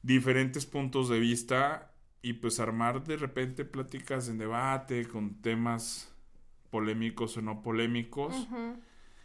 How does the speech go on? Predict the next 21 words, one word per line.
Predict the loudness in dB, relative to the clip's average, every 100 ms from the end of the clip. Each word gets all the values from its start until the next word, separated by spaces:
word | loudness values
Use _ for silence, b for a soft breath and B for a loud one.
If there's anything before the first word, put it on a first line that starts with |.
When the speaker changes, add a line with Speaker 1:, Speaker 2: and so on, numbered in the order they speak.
| b b b 4
Speaker 1:
Pero | 6 8
sí | 8 8 6 8
queremos | 8 8 6 2 2
empezar | 0 2 2
con | 2 0
una | 2
serie | 4 4 6 8 8 8 4 0
de | -8
temas | 2 4 4 4 4 2 0
que | 0 2 2 2 2 0
sabemos | 0 2 2 2 2 -2 -6 -8 -10 b b b b -6
y | -4
conocemos | 0 2 2 4 2 2 0 -2
porque, | -4 -2 0 2 2 -4 -12 -18 -18 -20 -20 -10 -8
pues, | -6 0
trabajamos | 4 4 4 0 0
con | -2
jóvenes, | 0 2 2 0 -2 -6 -8 -10 -10 b b b b b b b
que | 0
son | 4 4
inquietudes | 4 2 2 4 6 6 4 2 -2 -6